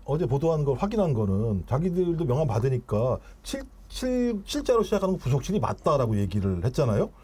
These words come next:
근데 이, 이, 이종섭 전 국방부 장관이 뭐라 그랬습니까? "이건 내가 개인적으로 결정한 거다." 이렇게 얘기했었잖아요.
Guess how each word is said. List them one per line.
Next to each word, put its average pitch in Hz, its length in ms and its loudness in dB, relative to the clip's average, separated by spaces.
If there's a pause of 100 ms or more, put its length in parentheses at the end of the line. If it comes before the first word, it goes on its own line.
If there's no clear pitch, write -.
(160)
근데 202 320 2 (340)
이, 196 240 2
이, 160 280 0
이종섭 208 420 2 (220)
전 190 260 0
국방부 180 320 -2
장관이 170 220 0
뭐라 135 180 2
그랬습니까? 147 560 -2 (380)
"이건 175 180 2
내가 160 160 4
개인적으로 165 400 2
결정한 135 340 0
거다." 123 140 2
이렇게 117 220 0
얘기했었잖아요. 110 600 0